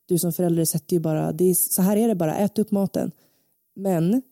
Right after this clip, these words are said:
när vi ser hur många som drabbas av ätstörningar och som har en dålig relation till mat och kroppen, så, så här, det är så här, det börjar tidigt.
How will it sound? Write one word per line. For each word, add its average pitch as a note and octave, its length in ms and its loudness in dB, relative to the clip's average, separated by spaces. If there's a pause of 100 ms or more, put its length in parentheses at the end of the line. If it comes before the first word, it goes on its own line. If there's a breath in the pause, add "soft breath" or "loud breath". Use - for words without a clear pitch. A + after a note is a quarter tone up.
(240)
när F#3+ 160 -2
vi F3+ 120 4
ser G#3+ 340 2
hur G3 360 2
många F3 440 0
som E3 220 -2
drabbas E3 480 -4
av - 220 -6
ätstörningar F#3 720 -2 (340 soft breath)
och - 200 -6
som F3 240 0
har E3 180 -2
en E3 140 -2
dålig E3 300 0
relation E3 480 -4
till E3+ 120 -10
mat D#3+ 240 -8
och - 60 -20
kroppen, - 400 -6 (340 soft breath)
så, F#3 240 0
så F3 80 -2
här, - 80 -4
det F3 200 -2
är G3+ 40 2
så A3+ 120 -2
här, G3 340 -2 (260)
det F#3+ 100 -2
börjar F#3 320 2
tidigt. - 520 -6